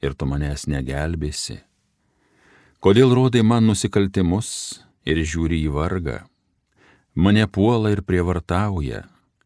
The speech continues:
vaidai kyla, barniai nesiliauja. Tuomet Viešpats man atsakė ir tarė: „Užrašyk regėjimą, įrėžk taip aiškiai į lenteles, kad ir bėgikas jį perskaitytų.“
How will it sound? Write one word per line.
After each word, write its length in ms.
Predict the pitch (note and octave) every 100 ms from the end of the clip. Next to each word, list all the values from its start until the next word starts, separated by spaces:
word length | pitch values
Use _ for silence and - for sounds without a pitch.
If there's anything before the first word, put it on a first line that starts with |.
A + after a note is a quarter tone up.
| _ - _
vaidai 640 | - D2+ F#2+ A#2 G#2 G#2 G#2
kyla, 760 | - F#2+ E2 D#2 C2 B1 D2+ -
barniai 680 | B1+ D#2+ E2+ D#2+ D#2 D2+ C#2 -
nesiliauja. 960 | D#2 - C#2+ C#2 D#2 F2+ E2 C2 G#1+ - _ _ _ _ _ _ _ _ _ _ _ _ _ _ _
Tuomet 320 | - G#2 C3
Viešpats 420 | A#2+ C3+ - B2 B2
man 220 | A2+ A2+
atsakė 560 | - A2 G#2+ - G2+
ir 160 | G2 F#2+
tarė: 520 | G#2+ G#2 E2 C2 A1+ - _ _ _ _ _ _ _
„Užrašyk 640 | D#2 E2 E2 - C3+ B2+
regėjimą, 760 | G#2+ E2+ F2+ G#2 F#2+ F2+ F2 - _ _ _ _ -
įrėžk 480 | F#2 A2 B2 - -
taip 240 | G2+ G2
aiškiai 460 | F#2+ G#2 - F#2+ F2
į 40 |
lenteles, 760 | F2 D#2+ D#2+ D#2 G2+ - - -
kad 160 | - F2
ir 100 | F#2+
bėgikas 640 | D#2 F2 D2 F#2+ G2+ F#2
jį 60 | F2
perskaitytų.“ 880 | F#2+ F#2+ F#2+ - B1 - - -